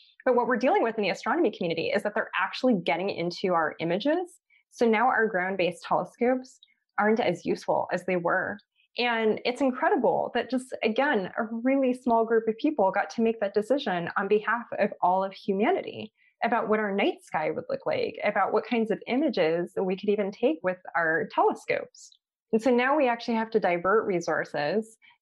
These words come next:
to creating computational pipelines that will take these satellites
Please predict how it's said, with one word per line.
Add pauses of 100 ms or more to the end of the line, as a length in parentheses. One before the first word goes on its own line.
(160)
to
creating
computational
pipelines
that
will
take
these
satellites